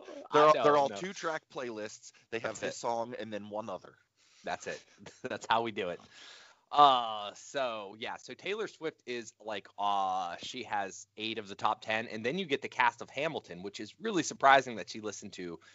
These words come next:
Speaker 2: but Hamilton is a longer soundtrack.
Speaker 1: Right.
Speaker 2: So it's, like, three hours. So just the song Alexander Hamilton is sixty-two. So that would be Lauren and myself, 'cause
Speaker 1: Right.
Speaker 2: I do listen to that where I don't,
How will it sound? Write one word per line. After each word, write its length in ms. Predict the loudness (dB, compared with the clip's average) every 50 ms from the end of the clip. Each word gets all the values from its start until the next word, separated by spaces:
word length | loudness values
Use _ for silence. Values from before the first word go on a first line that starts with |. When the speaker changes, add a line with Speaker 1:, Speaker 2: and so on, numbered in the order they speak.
| _ -2
Speaker 2:
but 100 | -2 2
Hamilton 540 | 4 4 2 4 2 -2 -2 0 -2 -2 -2
is 160 | -2 -4 -4 -2
a 40 | -2
longer 480 | -2 0 2 2 2 2 0 -2 -4
soundtrack. 500 | -2 0 0 0 0 2 2 0 0 0 -4 _ _ _ _ _ _ _ _ _ _ -12 -6
Speaker 1:
Right. 200 | -2 0 0 0
Speaker 2:
So 440 | 2 2 2 2 2 0 -4 -8 -10 _ -20 -20
it's, 260 | -20 -20 -14 -10 -8
like, 140 | -8 -8 -8
three 220 | -8 -6 -4 0
hours. 380 | 0 0 0 0 -2 -6 -10 -14
So 200 | -8 -6 -4 -4
just 260 | -4 -6 -10 -10 -10
the 80 | -10 -8
song 280 | -4 0 0 0 0 -2
Alexander 500 | -2 0 0 0 -2 -4 -6 -4 -4 -6
Hamilton 580 | -8 -6 -8 -8 -8 -10 -12 -14 -16 -16 -16 -16 _
is 380 | -8 -6 -6 -6 -6 -8 -10 -12 -12
sixty-two. 840 | -10 -10 -10 -10 -12 -16 -16 -12 -6 -2 0 0 0 0 -4 -8 -10 -16 -20 -20 -20 -10
So 100 | -2 4
that 140 | 6 6 6
would 100 | 6 4
be 140 | -2 -6 -4
Lauren 400 | 0 4 4 4 4 4 0 -4 -10 -10
and 360 | -8 -6 -6 -6 -8 -10 -10
myself, 720 | -10 -10 -10 -10 -10 -6 -4 -4 -4 -4 -6 -8 -12 -18 _ _ _ _ _ _ _ _ -6
'cause 100 | 0 4
Speaker 1:
Right. 140 | 4 6 6
Speaker 2:
I 100 | 4 2
do 180 | 2 -4 -8
listen 280 | -6 -6 -6 -6 -6 -6
to 60 | -4 -4
that 120 | -4 -4
where 100 | -4 -4
I 60 | -4 -4
don't, 280 | -4 -4 -6 -6 -8